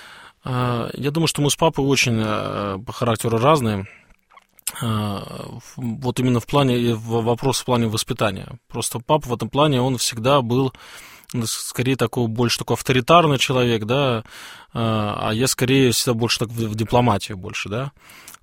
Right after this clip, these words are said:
То есть, э, примерно, э, я как Владимир Путин, а папа как Дональд Трамп, <laughs> что было понятно по характеру. Вот. Ну, это скромно, я понимаю, да, но что же делать,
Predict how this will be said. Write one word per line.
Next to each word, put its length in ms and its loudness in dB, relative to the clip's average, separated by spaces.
То 120 -2
есть, 240 0
э, 260 0
примерно, 680 2
э, 340 -2
я 160 0
как 140 -4
Владимир 320 2
Путин, 280 -2
а 60 0
папа 200 0
как 140 -4
Дональд 320 0
Трамп, 300 0
<laughs> 460 -2
что 180 0
было 180 2
понятно 360 2
по 80 -14
характеру. 500 0
Вот. 320 -2
Ну, 80 8
это 140 4
скромно, 440 8
я 60 4
понимаю, 420 2
да, 220 -4
но 440 -8
что 160 -6
же 100 -4
делать, 280 -4